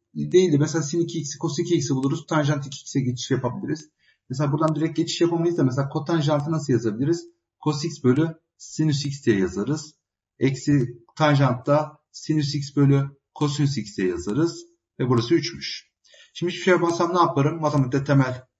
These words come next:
ifade. O zaman buraya bir cos x yazarım. Payda eşit derim. Burası da bir sinüs x yazarım. O zaman ne oldu? Cos kare x eksi sin kare x bölü sin x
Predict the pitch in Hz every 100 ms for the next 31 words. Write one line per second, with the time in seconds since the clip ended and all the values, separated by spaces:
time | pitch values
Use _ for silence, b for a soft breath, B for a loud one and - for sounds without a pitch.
0 | _ _ _ 113 - 107 98 165 - -
1 | 123 135 135 139 135 - 135 127 143 123
2 | 98 117 120 127 117 123 117 - 80 113
3 | 120 123 - - - - 98 104 104 92
4 | - 85 - 95 139 - _ _ - 123
5 | 139 139 135 107 143 - - 139 139 -
6 | 107 82 123 143 - - - _ _ _
7 | _ _ _ _ _ _ _ _ _ _
8 | _ _ _ _ - 127 - 120 117 -
9 | - _ - - _ _ _ _ _ _
10 | _ - - 139 139 139 87 120 - -
11 | - _ _ _ _ _ _ _ _ _
12 | - 123 110 104 135 - _ _ _ _
13 | _ - - - 135 139 143 - -